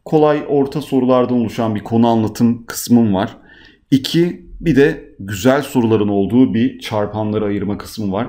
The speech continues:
İhtiyacınıza göre bence oradan bir izleyin. Çünkü hangi konuda olursanız olun, bakın alakasız bir yerde çıkıyor. Ben o konuya daha çalışmadım, olmasın. Eğer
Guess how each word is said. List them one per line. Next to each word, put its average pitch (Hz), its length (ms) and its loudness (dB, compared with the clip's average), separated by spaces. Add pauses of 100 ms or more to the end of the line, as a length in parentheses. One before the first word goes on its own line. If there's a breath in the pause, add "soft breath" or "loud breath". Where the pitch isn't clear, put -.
İhtiyacınıza 156 720 -2
göre 123 240 4
bence 131 280 2
oradan 123 460 4
bir 113 80 -2
izleyin. 120 480 2 (300 loud breath)
Çünkü 156 320 -2
hangi 147 380 0
konuda 120 260 2
olursanız 123 500 -2
olun, 123 220 -2
bakın 131 220 -2
alakasız 139 680 -2
bir 120 60 0
yerde 107 240 0
çıkıyor. 127 440 0 (340 loud breath)
Ben 151 100 4
o 165 100 2
konuya 123 320 6
daha 135 180 4
çalışmadım, 139 720 -2
olmasın. 120 580 4 (680 loud breath)
Eğer 139 400 4